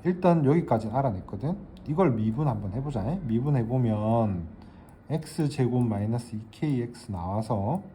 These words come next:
X에서 이, X 마이너스 이 케이로 이렇게 묶여. 자, 그러면 우리는 추정을 어느 정도 할 수 있는데, <clears throat> 그림이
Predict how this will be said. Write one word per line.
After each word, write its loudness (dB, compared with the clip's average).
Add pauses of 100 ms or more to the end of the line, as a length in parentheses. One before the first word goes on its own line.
(200)
X에서 -6
이, -6 (320)
X -6
마이너스 0
이 -8
케이로 -2
이렇게 -10 (260)
묶여. -6 (880)
자, -4
그러면 4
우리는 4
추정을 2
어느 -4
정도 -2
할 -2
수 -6
있는데, -2 (1200)
<clears throat> 12 (800)
그림이 6